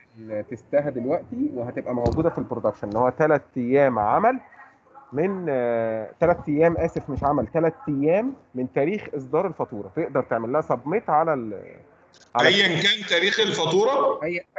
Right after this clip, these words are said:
Speaker 1: أيًا كان، يعني لو تاريخ الفاتورة
Speaker 2: طبعًا.
Speaker 1: تسعة وعشرين، ممكن ترفعها يوم واحد في الشهر الجديد، مفيش مشكلة، مش مرتبط بالفترة الضريبية.
Speaker 2: وهتاخد تاريخ واحد وتلاتين أو تلاتين في الشهر السابع.
Speaker 1: بالظبط كده. حقك إن أنت
Speaker 2: طب
Speaker 1: تكتب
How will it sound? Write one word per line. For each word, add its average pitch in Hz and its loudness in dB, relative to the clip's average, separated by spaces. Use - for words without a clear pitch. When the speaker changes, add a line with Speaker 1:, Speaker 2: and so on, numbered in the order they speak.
Speaker 1:
أيًا 156 2
كان، 123 0
يعني 127 0
لو 131 -2
تاريخ 170 -6
الفاتورة 165 -2
Speaker 2:
طبعًا. 123 -2
Speaker 1:
تسعة 175 2
وعشرين، 147 -2
ممكن 175 -2
ترفعها 175 2
يوم 160 0
واحد 165 -2
في 139 -10
الشهر 160 -4
الجديد، 147 -6
مفيش 156 -6
مشكلة، 113 -10
مش 107 -8
مرتبط 160 2
بالفترة 143 -4
الضريبية. 110 -6
Speaker 2:
وهتاخد 170 2
تاريخ 175 0
واحد 208 2
وتلاتين 180 0
أو 175 0
تلاتين 160 0
في 190 2
الشهر 190 0
السابع. 190 0
Speaker 1:
بالظبط 110 0
كده. 104 -12
حقك - -10
إن 139 -4
أنت 156 -2
Speaker 2:
طب 104 2
Speaker 1:
تكتب 131 0